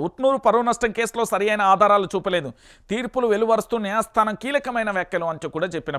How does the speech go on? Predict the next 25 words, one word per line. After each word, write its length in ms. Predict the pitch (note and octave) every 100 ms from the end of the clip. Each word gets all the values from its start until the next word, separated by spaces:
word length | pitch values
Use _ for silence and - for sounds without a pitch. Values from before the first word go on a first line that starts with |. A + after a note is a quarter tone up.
| C3
పరిస్థితి 340 | A#2+ E3+ F#3
కనబడుతోంది. 460 | D3 C3 A#2+ A#2 G#2 _ _ _ -
ఇప్పుడు 240 | A#3+ B3+
ఎట్లుంటది 480 | A3 C#4 C#4 C4 A3+ G3
అంటే, 240 | D#3+ F#3 C4 - _ _ _ -
<coughs> 540 | C#4+ - - - A#3+
అని 120 | F#3+ E3
దగ్గిన 260 | C3+ A#2+ D3 -
కేసే, 260 | E3 - A3 - _ _ -
ఆచని 420 | C3 F3+ - G3 -
తుమ్మిన 260 | C3+ D3 D#3+ E3
కేసే, 280 | E3 - A3 _ _ _ -
ఓ 100 | A#3 C#4+ D4+ -
అని 120 | F3+ E3+
పిలిచిన 280 | D#3 C#3 F3+ -
కేసే. 240 | B2 - - -
తెలంగాణలో 440 | G3+ A#3+ A#3+ A#3 G3
ఎట్లున్నా 300 | A3 G#3+ F#3+
అంటే, 180 | E3+ A#3 F#3 F#3 A3 _ _ _ _ -
మాట్లాడిన 640 | B2 E3 G#3+ A#3+ A#3+ B3+ B3+ B3
కేసే, 260 | B3 C#4 C#4 F3
మాట్లాడకపోయిన 760 | E3 F3+ F3 F#3 - E3+ D3 B2
కేసే, 280 | G#2 - F#2 - - A2+
విన్నా 320 | E3 A3 B3+ B3+
కేసే, 320 | B3+ B3 C#4